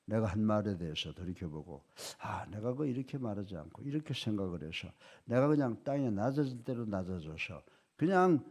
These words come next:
누구한테든지 정말 하나님의 복음만 전하면 좋겠다"라고 하는 생각을 하는데 그렇게 또 되질 않아요. 성도들은 하나님을 기쁘시게 하기 위해서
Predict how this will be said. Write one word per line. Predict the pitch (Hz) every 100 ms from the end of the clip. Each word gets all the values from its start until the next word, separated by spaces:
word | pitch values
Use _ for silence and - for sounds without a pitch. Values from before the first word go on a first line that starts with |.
| -
누구한테든지 | 139 147 139 117 120 107 104 87 87 71 _ _ -
정말 | 110 101 90
하나님의 | 104 107 95 85
복음만 | - 101 107 110 92
전하면 | 90 92 110 113 - _
좋겠다"라고 | - 95 107 - 90 87 92
하는 | 92 98
생각을 | - 101 104 92 78
하는데 | 82 117 110 80 - _ _ _
그렇게 | - 143 120
또 | 110
되질 | - 98 110 110
않아요. | 65 82 87 71 - _ _ _ _ _ _
성도들은 | - 135 151 165 180 170
하나님을 | 117 143 151 123 95
기쁘시게 | 98 - 127 - 165
하기 | 131 113
위해서 | 104 95 - 76